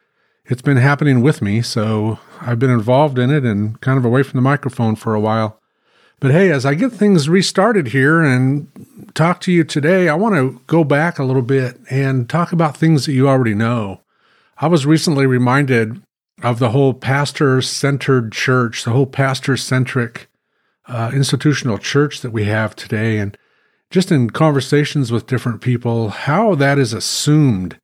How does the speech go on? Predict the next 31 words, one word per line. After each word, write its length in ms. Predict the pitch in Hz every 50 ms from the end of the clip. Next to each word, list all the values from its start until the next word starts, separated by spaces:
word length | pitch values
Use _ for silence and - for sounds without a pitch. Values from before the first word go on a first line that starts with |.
| _ _ _ _ _ _ _ _ -
That 100 | 120 135
is 140 | 151 139 -
just 260 | - 180 156 - -
assumed 560 | 123 - - - 156 160 165 165 165 160 -
to 100 | - 127
be 440 | 113 117 131 135 135 131 131 135 139
a 100 | 107 113
valid 480 | 101 98 113 117 127 143 143 131 110 -
thing. 360 | - 131 135 127 117 98 101
It, 200 | 104 - - - -
it's 220 | - 120 - - 123
assumed 520 | 117 - - - 170 180 180 175 170 160
really 380 | 139 143 151 151 151 147 139 131
to 460 | 135 - 131 123 123 120 117 107 - _ _ _ - 117
be 200 | 113 156 170 156
something 520 | - - 170 156 135 - 160 151 151 139
that 220 | 123 120 113 107 113
God 380 | 139 139 147 156 151 156 -
himself 460 | - 143 123 - - 156 147 147 127
has 200 | 139 117 107 -
implemented 760 | 123 143 160 147 - 151 135 131 127 127 131 131 127 127 123 123
and 360 | 117 107 110 113 113 110 101
that 240 | 113 110 110 - -
there's 220 | 135 123 107 113
this 160 | 120 110 -
top-down 480 | - - 165 175 - - 151 143 127 110
authority 720 | - - - 139 135 139 143 131 117 101 101 113 113 - _ _ _ _ _ _ _ _ _ _ _ _
in 500 | - 135 127 123 117 117 113 117 107 - - - - _
the 140 | - 120 123
ecclesia 840 | 120 - - 123 117 107 - - - 123 117 113 120 139 139 123 - _
where 500 | - 123 123 123 123 123 120 123 120 -